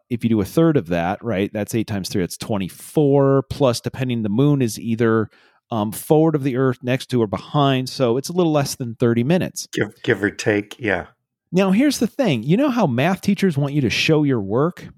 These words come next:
Speaker 1: So she looks at me and says, "How did you figure that out?" And I explained it to her, and that made things significantly worse.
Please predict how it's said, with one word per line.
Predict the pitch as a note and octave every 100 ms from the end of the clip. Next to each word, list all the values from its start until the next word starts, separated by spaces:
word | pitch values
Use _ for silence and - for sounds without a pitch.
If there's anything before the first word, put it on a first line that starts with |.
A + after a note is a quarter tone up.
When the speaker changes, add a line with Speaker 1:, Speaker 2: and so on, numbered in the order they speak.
| _ _ _ _ _ _ _
Speaker 1:
So | - G#3
she | - A#3+
looks | C#4+ - -
at | C3+
me | C#3+ C#3
and | B2
says, | - B2 - -
"How | - -
did | D#4+ E4+
you | B3+
figure | - C#4 G#3+
that | F3+
out?" | E3 D3+ G2+ -
And | C3+ B2+
I |
explained | G2+ D2+ - - - C#3 C4 A#3+
it | A#2
to | - F2+
her, | F#2+ F#2
and | C3 C3
that | F#3+
made | F3 D#3+ B2+
things | B2 G#2+
significantly | - G2+ F#2 G2 D#3+ G3 D3 G#2+ F2
worse. | D#2 - - -